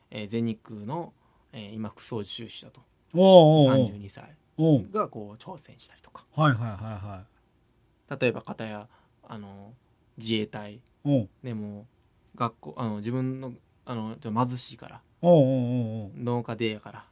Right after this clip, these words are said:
Speaker 2: おう。
Speaker 1: 農家のか-、家庭やったから、
Speaker 2: おう。
Speaker 1: が-、学費ありませんと。
Speaker 2: おうおう。
Speaker 1: 防衛大学校っていうとこやったら学費がないから、
Speaker 2: おうおうおう。
Speaker 1: そこやったらいけるんじゃないかと。
Speaker 2: おう。
Speaker 1: で、そこでもうパイロットになって。
Speaker 2: おう。
Speaker 1: で、そこでいろんな、その、もちろんその人の、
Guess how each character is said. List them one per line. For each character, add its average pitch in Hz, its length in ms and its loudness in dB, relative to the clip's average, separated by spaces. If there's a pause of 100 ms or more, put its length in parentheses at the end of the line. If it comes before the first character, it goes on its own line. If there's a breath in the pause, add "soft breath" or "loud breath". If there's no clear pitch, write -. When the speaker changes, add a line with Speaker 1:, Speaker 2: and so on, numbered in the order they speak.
(180)
Speaker 2:
お 160 100 0
う。 156 80 8
Speaker 1:
農 127 80 8
家 107 100 -6
の 107 220 -12 (200)
か-、 123 140 -20 (320)
家 117 160 -16
庭 110 100 -10
や 101 60 -12
っ - 20 -20
た - 140 -20
か - 80 -20
ら、 107 160 -18
Speaker 2:
お 165 200 6
う。 - 120 -4
Speaker 1:
が-、 123 140 -8
学 208 220 -8
費 113 120 -10
あ 104 60 -12
り 104 60 -16
ま 104 120 -16
せ - 120 -20
ん 104 40 -20
と。 - 120 -20 (200)
Speaker 2:
お 123 340 4
う 95 80 -12
お - 20 -10
う。 120 40 -4
Speaker 1:
防 151 260 2
衛 156 60 -2
大 147 160 -4
学 139 140 -8
校 123 120 -14
っ 113 40 -12
て 123 60 -14
い - 20 -12
う - 20 -14
と 110 40 -14
こ 110 60 -14
や 107 60 -12
っ - 0 -
た 107 60 -14
ら 107 40 -16
学 107 200 -14
費 113 100 -12
が 113 100 -12
な 104 100 -16
い 104 40 -20
か - 100 -20
ら、 104 140 -20 (160)
Speaker 2:
お 160 80 0
う 151 60 6
お 135 60 8
う - 40 4
お - 20 2
う。 - 40 2
Speaker 1:
そ 120 60 2
こ 113 60 -2
や 120 60 2
っ 120 80 -2
た 113 80 -6
ら 104 280 -12
い 127 80 -20
け 120 120 -16
る 110 80 -12
ん - 20 -16
じ 104 60 -20
ゃ - 20 -20
な 98 60 -20
い 95 40 -20
か - 120 -20
と。 - 80 -20 (140)
Speaker 2:
お 143 260 8
う。 90 40 -12 (100)
Speaker 1:
で、 127 80 -6
そ 117 120 -8
こ 123 80 -4
で 104 160 -8
も 101 100 -16
う - 40 -20
パ 110 120 -18
イ 104 60 -14
ロ 101 80 -16
ッ - 80 -20
ト 110 80 -20
に 98 40 -20
な 98 60 -20
っ - 20 -20 (120)
て。 - 160 -20 (140)
Speaker 2:
お 143 280 6
う。 98 60 -8 (180)
Speaker 1:
で、 165 280 -8 (1500)
そ 127 120 -20
こ 127 80 -4
で 117 80 -6
い 117 80 -4
ろ 120 120 -4
ん 120 40 -4
な、 113 220 -6
そ 123 140 -12
の、 107 180 -10
も 107 80 -10
ち 113 100 -12
ろ 107 60 -8
ん 101 60 -12
そ 117 100 -12
の 110 60 -8
人 107 180 -12
の、 104 180 -16